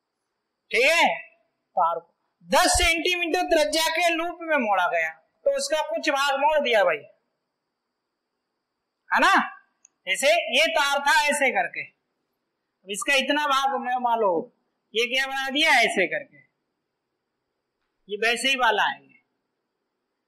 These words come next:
आ गया समझ में? मुड़ गया। तो ये विद्युत धारा यहाँ से गई ऐसे करके,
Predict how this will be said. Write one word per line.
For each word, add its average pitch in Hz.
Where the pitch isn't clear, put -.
आ 190
गया 262
समझ 311
में? 339
मुड़ 233
गया। 311
तो -
ये 214
विद्युत 254
धारा 262
यहाँ 240
से 277
गई 247
ऐसे 247
करके, 254